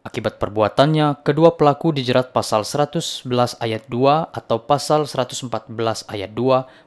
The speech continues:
Undang-Undang Nomor tiga puluh lima Tahun dua ribu sembilan dengan ancaman pidana mati atau pidana penjara seumur hidup. Halim Adrian, Jack T V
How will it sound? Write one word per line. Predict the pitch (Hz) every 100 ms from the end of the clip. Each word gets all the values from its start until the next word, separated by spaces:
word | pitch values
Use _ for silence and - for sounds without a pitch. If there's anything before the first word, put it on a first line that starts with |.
| -
Undang-Undang | 151 156 147 131
Nomor | 127 123 123 113
tiga | 151 151
puluh | - 131 120
lima | 117
Tahun | 117 110 113 104
dua | 101
ribu | 98 98
sembilan | - 139 147 123 123 - - _
dengan | 98 92 90
ancaman | 104 135 135 123 120 _
pidana | 175 160 143 120
mati | 113 - 101 - _ _ -
atau | - 98
pidana | - 113 147 139
penjara | - 117 101 95
seumur | - - 143 123
hidup. | 98 92 90 _ _ _ - _ _ -
Halim | 98 92
Adrian, | 104 110 143 131 113 110 - _ -
Jack | - -
T | 143
V | -